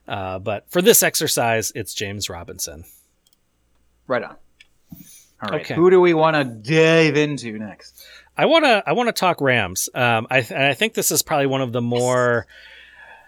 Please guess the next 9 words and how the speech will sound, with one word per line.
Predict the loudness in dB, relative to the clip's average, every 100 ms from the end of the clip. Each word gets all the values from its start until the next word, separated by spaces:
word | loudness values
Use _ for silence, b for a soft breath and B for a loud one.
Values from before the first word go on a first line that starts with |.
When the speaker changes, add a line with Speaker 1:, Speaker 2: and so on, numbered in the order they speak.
| B B B B B B B B -2
Speaker 1:
divisive | 2 4 4 4 0 -4 -14 b b b b _ _ _ _ _ _ _ _
backfields. | 0 0 0 -2 -2 -2 -6 -6 _ -6
Um, | -4 -2 -4 -6
I, | -4 -2 0
I, | 2 2
I |
mean, | 0 -4
you're | -2 -2
either | 0 4 4 4